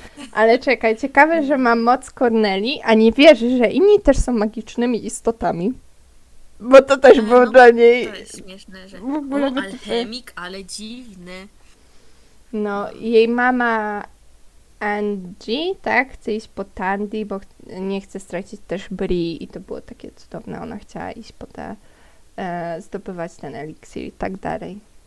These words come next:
Speaker 1: Chciała sama odzyskać swą żonę i to też było takie cute. E,
Speaker 2: No.
Speaker 1: są małe gesty, że Marie i Bri tam buziak w policzek, trzymanie się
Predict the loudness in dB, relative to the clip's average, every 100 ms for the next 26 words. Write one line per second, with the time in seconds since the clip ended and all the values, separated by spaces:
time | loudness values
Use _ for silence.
0 | -20 -20 _ -12 -12 -12 -14 -12 -14 -16
1 | -20 -18 -18 -16 -10 -8 -6 -4 -4 -6
2 | -10 -12 -12 -4 -4 -2 -6 -6 -10 -10
3 | -12 -18 -6 0 0 -2 -12 -20 -20 -20
4 | -8 -4 -2 -2 -2 -4 -6 -6 -4 0
5 | 0 0 0 0 0 -4 -12 -8 -6 -6
6 | -6 -6 -8 -12 -12 -10 -10 -10 -12 -12
7 | -12 -10 -12 -12 -14 -10 -8 -6 -8 -8
8 | -2 -2 -2 -8 -12 -10 -12